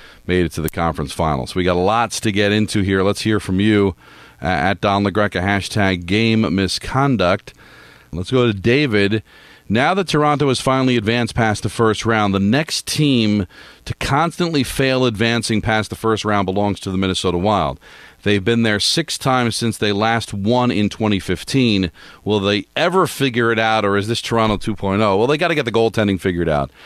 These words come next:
And I know the loss, even though Dallas was better, and I don't think there's any shame in losing to Dallas, but believe me, the people of Minnesota are really just getting frustrated. And this team hasn't done very much. Of course, they had that run. Anthony and I talked about it a couple of weeks ago in oh three when they went to the conference final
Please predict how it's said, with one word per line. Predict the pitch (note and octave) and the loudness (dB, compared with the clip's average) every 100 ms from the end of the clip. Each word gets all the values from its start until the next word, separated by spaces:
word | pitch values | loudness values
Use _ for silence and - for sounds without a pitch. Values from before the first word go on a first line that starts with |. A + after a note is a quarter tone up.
| - - - | -20 -12 -4
And | A2+ | 0
I | C#3+ | 2
know | D3+ C#3+ B2 | 2 2 2
the | A2 | 2
loss, | A2 A#2+ C3 C3+ - - - - - | 2 2 2 0 -2 -6 -8 -18 -2
even | D3+ G3 | 0 2
though | F#3 | 0
Dallas | D3 D3+ D3+ C3+ - | 0 0 2 0 0
was | A#2+ G2 | 0 0
better, | A#2 G#2+ G#2 | 0 2 2
and | A2 | 2
I | |
don't | A#2+ | 2
think | B2 | 0
there's | G2+ | 0
any | A#2 G#2+ | 0 0
shame | - - A#2 A2+ | 0 0 2 2
in | G#2 | 2
losing | G#2 G2 F#2+ | 2 2 0
to | F#2+ | 0
Dallas, | F2+ G2 F2 E2 | 0 0 0 -4
but | - D#2+ | -6 -6
believe | F2+ B2+ C3+ F#2 | -2 0 0 0
me, | E2+ D#2 - - - - - - | -2 -2 -4 -6 -6 -10 -10 -8
the | - | -2
people | B2 B2 B2 | -2 0 2
of | A2 | 2
Minnesota | A2 G#2 - G#2 G2+ | 2 0 0 0 2
are | F#2 F2 | 2 0
really | G2 G#2+ G2+ | 0 0 0
just | F#2 G2 - | -2 -4 0
getting | G2 F2+ | 0 -2
frustrated. | - G#2 G#2 - F2 D#2 D2 D2 - - - - - - | -2 0 0 -2 -2 0 -2 -4 -10 -18 -20 -20 -20 -10
And | E2 E2+ E2+ E2+ | -4 -2 -2 -2
this | G2 - | -2 -2
team | A#2 G#2+ | -2 0
hasn't | G#2 F#2+ F2+ | 0 -2 -2
done | G2+ G2 F2+ | -2 -2 -2
very | G2+ G2+ | 0 0
much. | F#2 F2+ F#2 | 0 -2 -4
Of | F2 | -4
course, | G2+ F#2+ | -4 -2
they | G2 | -2
had | G2 | 0
that | F#2+ D#2+ | 0 0
run. | F#2+ G2 F#2+ | 0 0 0
Anthony | F2 G2+ G2 | -2 -2 -2
and | F#2+ | 0
I | F2+ | -2
talked | - F#2 F2+ | -2 -4 0
about | F#2+ F2 | 0 0
it | |
a | D#2+ | -4
couple | F#2 F2 | -4 -4
of | F2+ | -4
weeks | G#2 - | -4 -2
ago | G2 F2+ | -2 0
in | |
oh | F2 | 0
three | F2 - G2 A#2 | -2 -2 0 2
when | G#2 F2+ | 2 0
they | |
went | F2+ F2+ | 0 -2
to | |
the | D#2+ | -6
conference | - G2 F#2 E2+ | -2 -2 -2 -6
final | - F#2+ F#2+ F2 | -2 0 0 -2